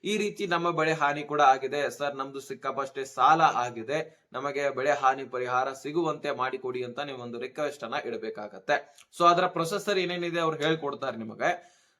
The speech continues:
So ಅಂದ್ರೆ ಇದು ಸೈಡ್ ಹೇಳ್ದೆ ನಾನು, ಅಂದ್ರೆ ನೀವು ಇನ್ಶೂರೆನ್ಸ್ ಮಾಡುವ ಸಂದರ್ಭದಲ್ಲಿ ಅದು ಬೇರೆ, ಆದ್ರೆ ಇನ್ಶೂರೆನ್ಸ್ ಮಾಡಿಸದೇ ಇದ್ದ ಕಾರಣಕ್ಕಾಗಿ ರೈತ ಸಂಪರ್ಕ ಕೇಂದ್ರಕ್ಕೆ ಹೋಗಿ ಭೇಟಿ ಕೊಡ್ಬೇಕು.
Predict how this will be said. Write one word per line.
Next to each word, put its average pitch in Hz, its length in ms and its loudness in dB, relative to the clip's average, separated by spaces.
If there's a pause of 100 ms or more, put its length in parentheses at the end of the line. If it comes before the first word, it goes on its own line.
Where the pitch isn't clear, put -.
(120)
So 156 100 2
ಅಂದ್ರೆ 185 260 2
ಇದು 180 420 2
ಸೈಡ್ 160 400 2
ಹೇಳ್ದೆ 143 360 0
ನಾನು, 117 260 -4
ಅಂದ್ರೆ 156 360 -2
ನೀವು 139 400 -14
ಇನ್ಶೂರೆನ್ಸ್ 151 480 -4
ಮಾಡುವ 143 340 2
ಸಂದರ್ಭದಲ್ಲಿ 139 800 -6
ಅದು 143 200 4
ಬೇರೆ, 117 300 -2
ಆದ್ರೆ 135 280 -2
ಇನ್ಶೂರೆನ್ಸ್ 143 460 -8
ಮಾಡಿಸದೇ 147 520 -4
ಇದ್ದ 156 160 -4
ಕಾರಣಕ್ಕಾಗಿ 127 680 -2
ರೈತ 127 220 -2
ಸಂಪರ್ಕ 117 420 -8
ಕೇಂದ್ರಕ್ಕೆ 113 400 -10
ಹೋಗಿ 120 240 -6
ಭೇಟಿ 151 300 0
ಕೊಡ್ಬೇಕು. 104 580 -12